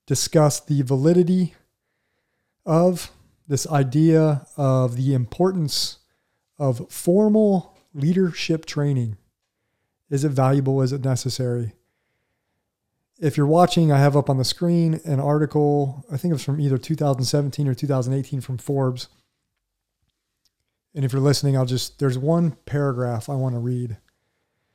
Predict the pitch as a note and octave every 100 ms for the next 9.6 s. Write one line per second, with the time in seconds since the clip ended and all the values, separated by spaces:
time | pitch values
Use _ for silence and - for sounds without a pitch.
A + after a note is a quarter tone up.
0 | _ _ _ - C3 B2+ C3 A#2 D3+ -
1 | D#3 - D#3+ C#3 - D#3+ C#3+ - D3 C3+
2 | E3 F#3 - E3 D3+ D3 C3+ C3 C#3+ D3
3 | D3 C3 C3+ C3 B2+ B2 - E3 F3 F3+
4 | - C#3 B2 C3 C3 B2 C3+ C3+ C#3 B2
5 | - E3+ D3+ D#3 D3 C3+ - B2 - C#3+
6 | D#3+ B2+ C3 C#3 C#3 C#3 C#3+ - C#3 C3+
7 | C3 A2 _ _ _ _ - C3+ B2 E3+
8 | G#3 F#3+ E3 F3 E3 C#3+ C3+ C3+ D#3 E3+
9 | D#3+ D#3+ - D#3+ D3 A2+